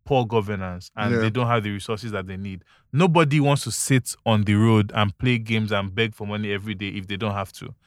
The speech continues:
Speaker 1: People are there 'cause they have no other choice. So I think it's insane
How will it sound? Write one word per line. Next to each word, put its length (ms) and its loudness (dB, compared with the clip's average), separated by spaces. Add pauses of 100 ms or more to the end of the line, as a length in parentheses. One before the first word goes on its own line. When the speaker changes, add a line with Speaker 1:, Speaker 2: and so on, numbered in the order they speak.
(240)
Speaker 1:
People 240 4
are 120 8
there 160 2
'cause 180 -4
they 80 -4
have 180 2
no 160 0
other 200 -2
choice. 280 -6
So 100 2
I 60 6
think 140 0
it's 140 -2
insane 520 -4